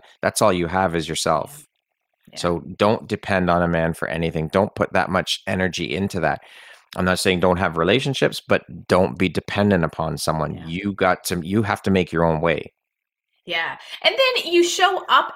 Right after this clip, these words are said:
Speaker 2: as a very different person in a relationship when you are entirely independent, because
Speaker 1: Yes.
Speaker 2: it's not this codependency. You're showing up as, like, "Hey, I'm a whole person on my own."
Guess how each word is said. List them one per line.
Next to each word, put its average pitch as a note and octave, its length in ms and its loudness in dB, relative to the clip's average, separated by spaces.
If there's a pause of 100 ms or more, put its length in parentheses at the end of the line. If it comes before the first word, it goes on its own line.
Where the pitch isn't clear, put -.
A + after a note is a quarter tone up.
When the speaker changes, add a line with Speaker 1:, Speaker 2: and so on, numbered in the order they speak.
Speaker 2:
as B3 400 4
a A3+ 60 -6
very D#4 280 2
different C4+ 360 -2
person C4 580 -4 (500)
in A#3 100 4
a A3+ 80 4
relationship G#3+ 760 0
when A#3+ 340 4
you A3+ 240 0
are F#3+ 280 4
entirely F3 580 0
independent, - 580 -10 (120)
because G#3 520 0
Speaker 1:
Yes. - 100 -12
Speaker 2:
it's A3 240 2
not B3 280 6
this A#3+ 140 -2
codependency. F3+ 1160 -4
You're A3 280 2
showing G3+ 440 0
up A3+ 280 2
as, F#3 140 -2
like, G3 160 -2
"Hey, A#3+ 180 0
I'm A#3 100 2
a C#4 60 -4
whole G#3+ 280 -2
person G#3 380 -4
on F3+ 140 0
my D#3 160 -4
own." A#3+ 380 -2